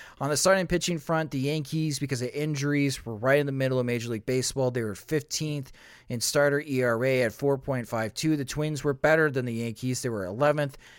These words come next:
And then the bullpen, pretty close, which is a bit of surprise. The Yankees were ninth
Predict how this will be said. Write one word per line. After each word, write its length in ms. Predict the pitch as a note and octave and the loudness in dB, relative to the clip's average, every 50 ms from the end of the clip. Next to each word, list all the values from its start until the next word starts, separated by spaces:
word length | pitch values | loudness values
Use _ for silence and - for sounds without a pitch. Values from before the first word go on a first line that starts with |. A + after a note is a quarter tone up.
| - - - | -18 -12 -8
And 120 | B2+ B2 | -6 -4
then 80 | B2 A#2+ | -2 -4
the 80 | A2+ | -2
bullpen, 720 | A2+ - E3 G#3 A#3+ G#3+ - D3+ F3+ F#3+ F#3 F#3 F#3 F#3+ - - | 2 4 6 6 6 6 4 2 4 4 4 2 0 -2 -6 -8
pretty 400 | - - G#3 A#3 C4 C#4+ C#4+ C4+ | -2 2 2 4 4 4 2 2
close, 720 | - - - G#3 A3 A3 G3 B2+ G2+ - - - - - | 0 0 2 4 6 6 6 4 2 0 -2 -4 -2 -2
which 160 | C#3+ C#3+ C3+ | -2 0 0
is 140 | C#3 B2+ B2 | 0 -2 -2
a 40 | A2+ | 0
bit 120 | C#3 C3+ | 0 0
of 80 | C3 A#2+ | 0 0
surprise. 560 | - B2 A2 - B2+ B2+ C3 B2+ C3 B2+ - | -2 -4 -4 -2 0 2 4 4 2 2 0
The 60 | B2 | -4
Yankees 380 | B2 C3 C3+ B2+ - C#3 B2+ - | -4 -4 -4 -4 -6 -6 -6 -4
were 120 | A#2+ A2+ | -4 -4
ninth 500 | A2 A#2+ B2 C3 C#3 D3 C#3+ B2+ - - | -4 -2 0 0 0 -2 -4 -6 -10 -14